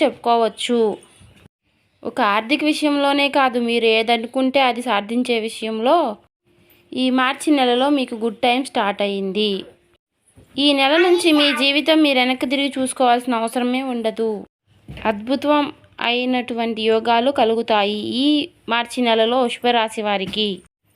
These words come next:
కానీ కొన్ని కొన్ని విషయాల్లో జాగ్రత్తలు తీసుకోవాలి.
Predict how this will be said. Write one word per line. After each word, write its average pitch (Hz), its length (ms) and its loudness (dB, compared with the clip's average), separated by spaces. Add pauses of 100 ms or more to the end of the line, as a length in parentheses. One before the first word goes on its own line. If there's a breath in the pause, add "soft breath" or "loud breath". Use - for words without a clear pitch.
(440)
కానీ 302 340 -2
కొన్ని 277 300 0
కొన్ని 285 280 0
విషయాల్లో 277 520 0
జాగ్రత్తలు 262 540 0
తీసుకోవాలి. 226 800 -2